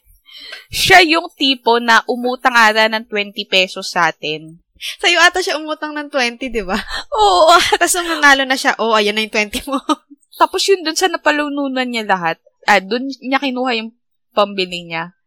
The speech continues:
Speaker 2: Yung pasalubong, ng pang-rides, ng pang-color games pa, more.
Speaker 1: Mm.
Speaker 2: Grabe. Tapos tayo luging-lugi.
Speaker 1: <laughs>
Speaker 2: Parang yung pera natin napunta sa kanya.
Speaker 1: Oo, hustler kasi yan, hustler. Di natin kaya yun.
Speaker 2: Bumisita din tayo nun sa Pampanga sa ano,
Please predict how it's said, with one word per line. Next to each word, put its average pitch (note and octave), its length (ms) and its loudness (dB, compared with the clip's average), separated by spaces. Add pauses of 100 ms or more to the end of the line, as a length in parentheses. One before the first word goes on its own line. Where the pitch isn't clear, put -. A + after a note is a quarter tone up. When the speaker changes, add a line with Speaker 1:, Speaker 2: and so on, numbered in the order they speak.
Speaker 2:
Yung G3 140 -20
pasalubong, F#3+ 800 -2
ng F#3+ 180 -10
pang-rides, F3 960 -2 (160)
ng G3+ 160 -10
pang-color G3 560 2
games F3+ 400 -6
pa, E3 180 0
more. D#3+ 460 -10
Speaker 1:
Mm. F#3+ 400 -20 (320)
Speaker 2:
Grabe. F3 640 -2
Tapos A3 320 -4
tayo A#3 260 2
luging-lugi. G#3 680 -8
Speaker 1:
<laughs> - 40 -10
Speaker 2:
Parang E4+ 300 0
yung G4+ 160 -8
pera G#3+ 240 0
natin G3+ 400 0
napunta F#3 400 -6
sa F3 160 -2
kanya. G3 240 -2
Speaker 1:
Oo, G3 80 -6
hustler A3+ 500 -6
kasi A3+ 300 -10
yan, G#3+ 100 -12
hustler. D#3+ 540 -12
Di F3+ 80 -10
natin F#3 320 -8
kaya D3+ 420 -10
yun. D3 300 -16 (320)
Speaker 2:
Bumisita F#4+ 680 -2
din F#4 160 -6
tayo D#4 320 2
nun D#4 160 -10
sa D#4 160 -12
Pampanga A3+ 520 -6
sa A3 200 -4
ano, E3 320 -10